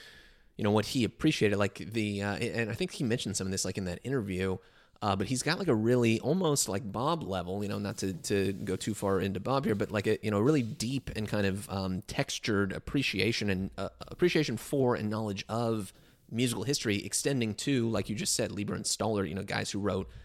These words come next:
Jailhouse Rock, basically. Uh, and so even though he kind of made his name as literally Don-, you know, Donald Fagen of Steely Dan, you know what he made his name as, you know, it, it, um, the stuff that's informing him, it, it's this, like, kind of common D N A that's, like,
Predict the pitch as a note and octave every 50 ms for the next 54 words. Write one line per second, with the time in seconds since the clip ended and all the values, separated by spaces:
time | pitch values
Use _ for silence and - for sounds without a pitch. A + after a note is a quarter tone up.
0 | - - A2 G#2+ A2+ A2+ G#2+ G2 G#2+ G#2 F#2 - G2 F#2+ E2 F#2 G2 F2+ - -
1 | - F#2+ G#2 - - F#2 F2+ - D#2+ C2+ C2 - - - - - - _ _ _
2 | - - G#2+ G2 G2 G2 - A#2 G#2 - A2 G#2+ G2+ C#3 C#3+ B2+ A2 G#2+ A2 A2+
3 | A2 G#2 G2+ G2+ G2+ G2+ - - - A#2 - - G#2+ G2+ F#2 F#2+ F#2+ G2 G2 G2
4 | F#2+ G2+ G2 F#2 G2+ G2+ G#2 G#2+ G#2 G2+ G2 F#2+ F#2+ F#2+ - - - - - -
5 | _ - - G#2 G2 F#2+ F#2+ F#2+ F#2+ - - - - - - _ - D2 - G3+
6 | - G2+ G2 F#2+ E2+ F#2 G2 - - - G2+ G2 - - - G2+ G2 G2 G2+ -
7 | - F#2+ G2+ - - - - F#2+ F#2 G2 G2+ A2 G2+ G2+ G2+ F#2+ F#2 F#2 F#2 F#2
8 | F2 - G2 G2 C3+ - A#2 B2 G#2 F2 F2 F2 - - - - - - _ _
9 | - G2+ G2 F2+ - - - E2+ - - A#2 G#2+ G2+ - _ - G#2 G2 G2 G2
10 | F#2+ F#2+ F#2+ F#2 - A2 - - D3+ C#3 - C3+ - - G#2 F#2 - - - A#2+
11 | C3 C#3+ C#3 A2+ G2+ G2+ G2 F#2+ F#2+ F#2+ F2 G#2 - - A2 - - A2 G#2 -
12 | G2 F#2 - - C3+ C3+ G#2 - - - - B2+ C3+ B2+ A#2 G#2+ G2+ F#2+ F#2 F#2
13 | G2+ G#2+ G2+ G2 G2+ G#2+ G#2+ G2+ G2+ A#2 - - - F#2+ F#2 - - -